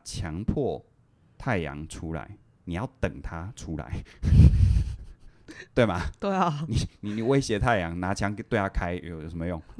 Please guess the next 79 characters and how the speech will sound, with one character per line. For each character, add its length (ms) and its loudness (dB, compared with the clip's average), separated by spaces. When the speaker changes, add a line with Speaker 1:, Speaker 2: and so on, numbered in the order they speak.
Speaker 2:
没 220 -6
用。 120 -2
Speaker 1:
有， 80 -4
没 80 0
有 160 0
用 160 -2
嘛。 220 -12
Speaker 2:
时 160 -10
间 140 4
到 160 4
了。 60 2
Speaker 1:
它 40 -2
时 40 -2
间 120 2
到 160 0
就 140 -4
会 100 -4
出 220 -12
来。 160 -12
Speaker 2:
嗯。 120 -8
Speaker 1:
可 60 -4
是 200 -2
那 160 -2
份 200 0
等 240 -10
待， 240 -14
那 120 -4
份 200 -2
等 180 -10
待 180 -6
是 160 -10
重 200 -2
要 200 -10
的。 100 -20
好， 200 -12
所 160 -2
以 140 -4
我 120 -6
觉 140 -2
得 180 -2
因 220 0
为 120 4
这 120 -4
样 180 -2
子， 240 -12
对 120 -2
啊， 100 -2
我 200 -4
遇 120 -6
到 180 -2
我 120 -2
自 100 -10
己 60 -6
生 160 -6
命 120 -6
当 100 -2
中 80 -4
一 20 -6
些 160 -6
困 260 -6
境， 280 -10
我 100 2
只 140 -6
知 160 -10
道 120 -2
我 100 0
不 140 -2
舒 220 -6
服。 140 -12
我 40 -8
相 160 -4
信 140 -4
所 200 -2
有 60 2
人 140 -2
都 180 -2
是 120 -8
这 140 -10
样。 140 -12